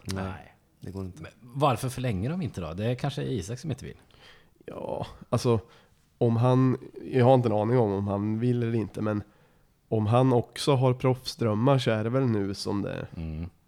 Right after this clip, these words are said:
Speaker 1: Mm.
Speaker 3: nu som det kan bli av, liksom. Och han, eh, han känns ju tillräckligt bra för att kunna spela i någon lite större klubb i något
Speaker 1: Mm.
Speaker 3: annat land i Europa.
Speaker 2: Ja,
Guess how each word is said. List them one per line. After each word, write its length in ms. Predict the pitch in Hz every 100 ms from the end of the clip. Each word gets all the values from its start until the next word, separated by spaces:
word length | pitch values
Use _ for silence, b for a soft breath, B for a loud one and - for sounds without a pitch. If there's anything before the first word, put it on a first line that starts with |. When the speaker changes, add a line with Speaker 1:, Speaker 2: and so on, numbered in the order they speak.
| - 98
Speaker 1:
Mm. 120 | 92
Speaker 3:
nu 260 | 120 113 104
som 160 | 110
det 80 | 104
kan 160 | 104 107
bli 80 | 120
av, 200 | 120 104
liksom. 320 | 85 - 82 - b b -
Och 80 |
han, 240 | 113 113 113
eh, 300 | 110 110 107 - -
han 180 | 117 113
känns 420 | 127 98 98 156
ju 40 |
tillräckligt 420 | 156 123 98 -
bra 240 | 104 92 92
för 200 | - 95
att 80 | -
kunna 160 | 101
spela 440 | - 107 98 113 127
i 180 | 123 - B B B B B B B B _ _
någon 420 | 110 123 143 143
lite 220 | 139 135 123
större 340 | 120 101 107
klubb 360 | - 107 104 98
i 60 |
något 440 | 107 120 - - - B B B B B B B
Speaker 1:
Mm. 120 | 120
Speaker 3:
annat 220 | 110 101
land 280 | 101 98 95
i 60 | 98
Europa. 340 | 101 - 87 B B B B B 107 107 B B B B B B _
Speaker 2:
Ja, 240 | - 92